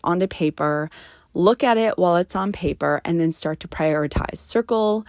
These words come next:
and decide what are your actual goals.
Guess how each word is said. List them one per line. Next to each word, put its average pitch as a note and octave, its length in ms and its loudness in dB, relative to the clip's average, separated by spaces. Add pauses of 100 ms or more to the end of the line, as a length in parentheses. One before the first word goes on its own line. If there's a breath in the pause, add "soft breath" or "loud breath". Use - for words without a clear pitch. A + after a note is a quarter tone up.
(440 loud breath)
and F#3 200 4
decide E3+ 420 2
what E3+ 580 -2
are F3 200 0
your E3+ 280 -2
actual D#3 540 -2
goals. - 560 -2